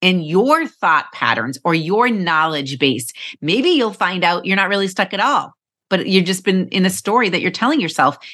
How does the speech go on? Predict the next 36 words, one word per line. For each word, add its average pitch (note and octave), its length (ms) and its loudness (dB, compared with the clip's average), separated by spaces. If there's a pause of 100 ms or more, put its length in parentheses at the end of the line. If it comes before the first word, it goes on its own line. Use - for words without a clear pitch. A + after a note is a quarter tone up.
(100)
And G3 120 0
there's G3 160 2
an G3+ 160 -4
easy D#4+ 340 0
way D3+ 460 -2
to G3 100 0
change D#3+ 580 0
the F3 140 2
story, F3+ 600 -2 (260)
to F3+ 220 2
write, E3+ 420 0
rewrite F#3 460 0
your E3 180 -2
own F3 300 -2
movie. D3+ 500 -2 (400)
There's E3 140 0
an E3 80 -2
episode F#3+ 380 -2
about D#3+ 260 0 (420)
your D#3 140 -2
life D3 320 2
as D#3 160 -4
a D3 40 0
movie, C#3+ 400 2
your D3+ 100 -2
business D3 340 0
as C#3+ 100 0
a C#3 60 -2
movie. C#3+ 280 2
Go D3+ 160 0
listen C#3 260 -2
to C3 60 -2
that C3 200 0
one B2+ 120 0
too. - 220 -2 (380)
So G3 340 0